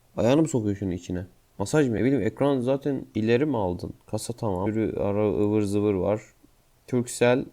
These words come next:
yanında ne bu? Güçlendirici gibi bir şey mi? Bilemedim ama şu aşağıdaki ağaç ayak şeyi bir işe yarıyor mu ya? Çok pahalı gibi bir şey de duruyor. Evet, ejderha. Simgesi çok tanıdık geldi. Ne olduğunu hatırlayamadım. Bir masaüstü, pardon,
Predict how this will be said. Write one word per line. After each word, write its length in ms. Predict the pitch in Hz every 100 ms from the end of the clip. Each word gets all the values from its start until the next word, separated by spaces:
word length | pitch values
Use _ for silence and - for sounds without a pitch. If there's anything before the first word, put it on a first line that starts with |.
| _ -
yanında 520 | 120 117 123 120 127
ne 160 | 117 135
bu? 200 | 139 147
Güçlendirici 680 | 110 - 135 135 147 147 147
gibi 200 | 147 139 139 -
bir 40 | 139
şey 260 | - 156
mi? 220 | 113 87 92 _ _ _ _ _
Bilemedim 360 | - 113 98 90
ama 160 | 143 120
şu 140 | 135
aşağıdaki 440 | 160 143 135 135
ağaç 260 | 120 127 - -
ayak 240 | 127 147
şeyi 200 | 143 127
bir 40 |
işe 160 | 123 127
yarıyor 260 | 117 120 127
mu 120 | 92
ya? 260 | 95 104 - _
Çok 240 | - - -
pahalı 340 | 104 104 110
gibi 160 | 107 104
bir 60 |
şey 180 | - 107
de 100 | 98
duruyor. 280 | 90 92 95
Evet, 340 | 135 107 -
ejderha. 640 | 104 104 107 110 113 95 98
Simgesi 440 | - 117 131 131
çok 180 | 127 120
tanıdık 320 | 123 120 123
geldi. 260 | 123 101 101
Ne 60 |
olduğunu 260 | 110 101 101
hatırlayamadım. 540 | 101 98 95 90 87 - _ -
Bir 400 | 107 127 135 135
masaüstü, 840 | 120 113 113 123 117 - - 117 - - _ _
pardon, 220 | 101 85